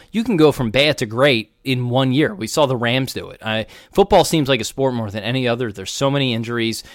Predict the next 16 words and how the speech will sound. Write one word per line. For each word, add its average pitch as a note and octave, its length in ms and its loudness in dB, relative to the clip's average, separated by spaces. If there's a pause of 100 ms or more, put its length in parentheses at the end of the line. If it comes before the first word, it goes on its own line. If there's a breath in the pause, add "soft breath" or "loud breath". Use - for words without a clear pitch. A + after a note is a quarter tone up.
(180 loud breath)
Uh, F#2+ 220 0
l-, A#2 280 -8
lifespans C3+ 960 0
of G#2+ 80 -8
most A#2 320 -4
players A#2+ 480 0
and G#2 120 -8
position A2+ 360 -8
players A#2+ 360 -2
are F2+ 120 -14
so B2+ 260 -2
short, A#2 360 -6
especially A#2+ 440 -6
linemen, A#2 540 0
important C3 480 -8
players, A2+ 500 -2